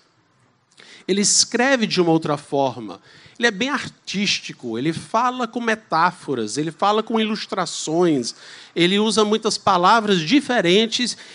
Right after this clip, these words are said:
e é tão diferente o livro de João, que, inclusive, não é um dos sinóticos, apesar de fazer parte dos evangelhos.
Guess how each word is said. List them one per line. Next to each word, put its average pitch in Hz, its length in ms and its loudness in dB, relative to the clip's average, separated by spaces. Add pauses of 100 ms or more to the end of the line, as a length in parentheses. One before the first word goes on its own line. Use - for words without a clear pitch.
e 226 120 2
é 240 40 4
tão 311 320 2
diferente 175 760 2
o - 20 0
livro 147 240 0
de 175 180 -4
João, 220 520 4 (640)
que, 302 140 4
inclusive, 226 1000 2 (1040)
não 294 340 0
é 202 360 0 (340)
um 247 140 2
dos 247 160 -2
sinóticos, 233 720 0
apesar 208 500 0
de 180 80 -8
fazer 185 540 0
parte 147 520 -4
dos 160 360 -2
evangelhos. 156 1000 0